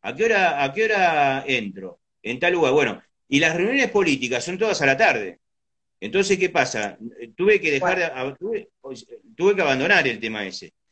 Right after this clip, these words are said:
Speaker 1: Entonces, bueno, y lo abandoné con alegría, porque de última yo lo que necesitaba era, viste, un ingreso, necesitaba planificar un poco la vida, bueno.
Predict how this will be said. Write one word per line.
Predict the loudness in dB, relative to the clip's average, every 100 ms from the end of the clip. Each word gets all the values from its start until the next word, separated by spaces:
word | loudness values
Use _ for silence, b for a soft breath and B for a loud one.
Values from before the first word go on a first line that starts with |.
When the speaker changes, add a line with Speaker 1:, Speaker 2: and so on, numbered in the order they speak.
| _ _ _ _ -10
Speaker 1:
Entonces, | -2 0 2
bueno, | 4 4 0 -6
y | -4
lo |
abandoné | -4 -4 -6 -6
con | -4
alegría, | -2 -2 -2 0 -2
porque | -2
de | -4
última | -4 -6 -8
yo | -6
lo | -6
que | -6
necesitaba | -8 -14 -4 0 2 0
era, | -2 -2 -4 -4
viste, | -6 -8
un | -10
ingreso, | -10 -2 2 2 0 -8
necesitaba | -10 -12 _ -6 -2 -2 -4
planificar | -8 -12 -12 -10 -4 -4
un |
poco | -4 -4
la | -2
vida, | 0 0 2 2 2
bueno. | 2 -2